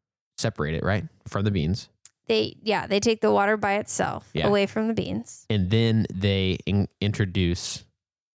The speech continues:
Speaker 1: some organic solvents to it.
Speaker 2: Yes, because they have a high selectivity for caffeine.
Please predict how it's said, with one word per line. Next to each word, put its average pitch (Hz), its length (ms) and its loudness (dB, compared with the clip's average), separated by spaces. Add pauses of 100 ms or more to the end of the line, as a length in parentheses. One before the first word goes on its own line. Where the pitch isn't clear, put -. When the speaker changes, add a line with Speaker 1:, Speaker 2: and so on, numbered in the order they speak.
(400)
Speaker 1:
some 80 480 -2 (340)
organic 92 420 -2
solvents 78 420 -4
to 117 80 -6
it. 82 140 -4 (160)
Speaker 2:
Yes, - 460 -8
because 208 300 -4
they 190 100 -2
have 180 160 -2
a 185 60 -2
high 208 180 -4
selectivity 196 600 -4
for 240 100 -4
caffeine. 226 600 -6